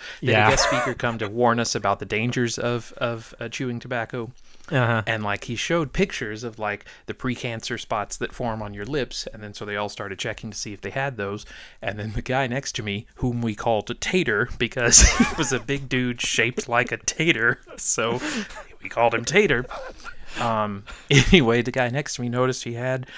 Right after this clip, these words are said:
Speaker 1: uh, several of those precancerous spots and, like, showed his
Speaker 2: Yikes.
Speaker 1: friend and was like, "Dude, look at these spots. I guess I gotta quit." And then I thought, "That's gonna be the end of that sentence, but I should have known better." He's like, "Gotta quit dipping on that side. I'm gonna switch to the other <laughs> side." Just like,
Speaker 2: Jesus.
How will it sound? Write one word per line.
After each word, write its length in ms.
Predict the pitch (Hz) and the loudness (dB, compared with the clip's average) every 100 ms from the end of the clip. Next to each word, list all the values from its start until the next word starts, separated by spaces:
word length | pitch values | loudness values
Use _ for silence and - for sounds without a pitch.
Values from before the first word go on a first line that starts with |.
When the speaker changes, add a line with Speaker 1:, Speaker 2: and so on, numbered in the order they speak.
| - - - | -16 -14 -2
Speaker 1:
uh, 200 | 104 98 | 0 0
several 420 | - 139 147 113 | 2 2 2 0
of 80 | 107 | 0
those 180 | 104 101 | -2 0
precancerous 600 | 117 104 110 104 107 101 | -4 -2 -4 -4 -6 -6
spots 420 | - 98 104 - - | -4 -4 -4 -8 -6
and, 180 | 117 107 | -6 -2
like, 220 | 98 131 | 0 2
showed 200 | 139 135 | 2 2
his 100 | 120 | 2
Speaker 2:
Yikes. 40 | - | 0
Speaker 1:
friend 280 | 180 131 113 | -2 -4 -6
and 60 | |
was 100 | 113 | -4
like, 160 | 101 92 - - | -6 -6 -12 -2
"Dude, 160 | 147 131 | 0 2
look 100 | 127 | 0
at 80 | 110 | -2
these 100 | - | -2
spots. 460 | 156 120 - - - - - | -2 -2 0 -2 -4 -6 -2
I 60 | |
guess 160 | 120 120 | 2 2
I 40 | 110 | 2
gotta 160 | 101 | -2
quit." 340 | - 151 110 - - - - | 2 2 0 -6 -20 -14 -6
And 100 | 131 | -2
then 100 | 107 | 2
I 120 | 117 | 4
thought, 440 | 143 110 117 135 131 | 4 2 -2 -4 -4
"That's 280 | 117 - - - - | -2 -4 -12 -14 -2
gonna 180 | 123 113 | 0 0
be 100 | 107 | -2
the 140 | 104 | 0
end 100 | 147 | 0
of 60 | 135 | 0
that 160 | 104 98 | -4 -4
sentence, 300 | 113 98 101 | -4 -6 -8
but 100 | 101 | -6
I 40 | |
should 180 | 101 131 | -4 -2
have 100 | - | 0
known 160 | 123 117 | 0 0
better." 220 | 90 90 | -4 -6
He's 200 | 127 117 | -4 -2
like, 140 | 101 | 2
"Gotta 160 | 135 127 | 4 4
quit 260 | 147 135 - - - | 4 2 0 -16 2
dipping 300 | 143 135 123 | 4 6 4
on 140 | 113 | 2
that 200 | 113 113 | 2 2
side. 400 | - 135 117 101 | 4 8 6 6
I'm 100 | 131 | 8
gonna 120 | 147 123 | 10 10
switch 300 | - 123 - | 8 6 2
to 60 | |
the 100 | 113 110 | 0 0
other 100 | 110 | 2
<laughs> 20 | |
side." 220 | - - - - - - | 2 2 2 -2 -6 -8
Just 260 | - - - | -8 -8 -8
like, 100 | - | -10
Speaker 2:
Jesus. 720 | - - 107 120 131 - - | -10 -10 -4 -2 -2 -2 -4